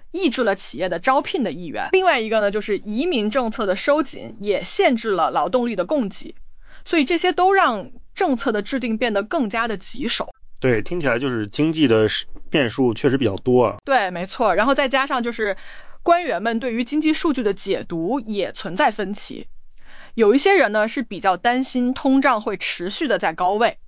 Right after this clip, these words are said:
Speaker 1: 那另外一些人呢是担心之前的那些加息的措施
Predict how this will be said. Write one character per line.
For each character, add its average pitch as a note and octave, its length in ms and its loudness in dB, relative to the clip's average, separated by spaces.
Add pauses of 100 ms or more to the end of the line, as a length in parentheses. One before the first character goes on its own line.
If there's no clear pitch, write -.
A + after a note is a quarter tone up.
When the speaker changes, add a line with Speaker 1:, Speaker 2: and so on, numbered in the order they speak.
(440)
Speaker 1:
那 D#4 100 4
另 F#4+ 160 0
外 D#4+ 160 2
一 A#3 60 -2
些 B3 140 2
人 G3+ 160 4
呢 F#3+ 100 0
是 A3+ 140 -6
担 B3 260 2
心 B3 380 -2 (240)
之 D#4+ 160 0
前 G3+ 180 0
的 G#3+ 80 0
那 A#3 140 2
些 A3+ 160 0
加 C4 260 0
息 C4 220 -8
的 A#3 100 -2
措 G#3+ 300 -2
施 F#3+ 420 -4